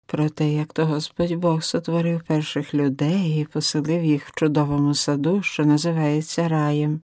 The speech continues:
Богдан мене запитав: «От я не розумію, ну ніяк не розумію, чому ми тепер не перебуваємо в раю? Чому люди мусять так мучитися і терпіти на землі?»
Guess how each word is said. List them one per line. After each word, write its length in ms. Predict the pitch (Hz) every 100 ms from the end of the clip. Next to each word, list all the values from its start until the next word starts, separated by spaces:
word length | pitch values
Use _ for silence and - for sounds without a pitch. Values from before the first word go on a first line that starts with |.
| _ _
Богдан 560 | 185 175 185 196 208 214
мене 280 | 180 160 156
запитав: 680 | 147 143 151 151 147 147 160 - _ _ -
«От 180 | 190
я 140 | 214 254
не 160 | 226
розумію, 840 | 165 156 151 156 147 151 147 151 160 - _ -
ну 100 | 254
ніяк 520 | 262 269 233 170 -
не 140 | 156
розумію, 720 | 156 151 156 156 151 151 156 160 _ _ _ -
чому 360 | 196 185 233
ми 120 | 254
тепер 380 | 170 170 165 160
не 120 | 160
перебуваємо 920 | 165 175 170 175 180 160 156 156 156 156
в 60 |
раю? 440 | 156 156 156 156 160 _ _
Чому 300 | - 254 269
люди 300 | 262 175 170
мусять 400 | 170 170 - 170
так 220 | - 175 190
мучитися 840 | 202 240 214 165 156 160 - 165 -
і 60 |
терпіти 640 | 202 226 220 - 165 143 151
на 140 | 147
землі?» 580 | 147 151 147 147 147 151